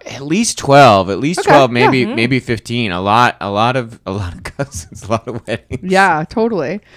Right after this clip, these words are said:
Speaker 2: When you hit, like, your twenties, was it just everyone, was there a lot of people getting married, or did you feel like it kind of stalled out and everyone got married in their thirties?
Speaker 1: Uh,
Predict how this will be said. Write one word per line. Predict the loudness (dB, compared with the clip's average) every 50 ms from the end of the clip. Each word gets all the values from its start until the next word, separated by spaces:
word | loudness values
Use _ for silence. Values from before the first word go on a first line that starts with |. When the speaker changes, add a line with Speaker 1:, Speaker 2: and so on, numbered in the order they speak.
| -20 -12 -6
Speaker 2:
When | -4 -2 0
you | 0 0
hit, | 0 0 0 -2 -2 -2
like, | -2 -2 -2 -2 -2
your | -2 -2 -2
twenties, | -4 -8 -6 -6 -4 -4 -4 -6 -8 -8 -8 -10 -12 -14 -16 -20 _ _ _ _ _
was | -2 0 0 0 2
it | 2 2 2 2 0 -2 -4
just | -4 -4 -4 -4 -4 -8 -10 -4
everyone, | -2 -2 -2 0 -2 -2 -2 -2 -4 -4 -4 -6 -8 -10 _ -6
was | -2 -2 0 0
there | 0 0 -2
a | -2 -4 _
lot | -2 0 0 0 0
of | 0
people | -4 -4 -2 -2 -2
getting | 0 -2 -2 -2 -2 -4 -6
married, | -6 -6 -6 -4 -4 -4 -2 -2 -2 -2
or | -2
did | -4 -4 -6
you | -6 -6
feel | -6 -4 -4
like | -4 -4 -6
it | -8 -10
kind | -8 -6 -6
of | -6 -6
stalled | -8 -8 -6 -4 -2 -2 -2 -2
out | -2 -4 -4
and | -4 -6
everyone | -8 -8 -8 -8
got | -6 -6 -8 -8
married | -6 -6 -6 -6 -8 -8
in | -8 -10
their | -10 -10
thirties? | -10 -8 -8 -8 -8 -10 -12 -12 -14 -14 -14 -18 -20 _ _ _ _ _ -20 -20 _ _ _ _ _ _ _ _ _ _ _ _ _ _ _ _
Speaker 1:
Uh, | -6 -2 0 0 2 2 2 4 4 2 2 2 0 -2